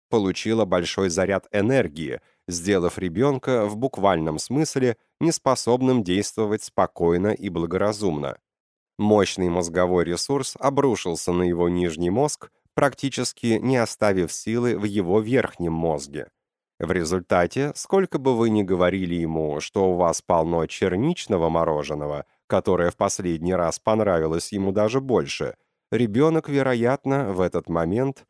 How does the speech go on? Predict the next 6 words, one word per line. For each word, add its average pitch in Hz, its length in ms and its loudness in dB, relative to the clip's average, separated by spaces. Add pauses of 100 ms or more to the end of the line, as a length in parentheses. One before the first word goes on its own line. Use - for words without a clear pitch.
(180)
не 156 160 4
готов 139 500 4
прислушиваться 135 920 -2
к - 100 -14
вашим 92 480 0
доводам. 73 540 -2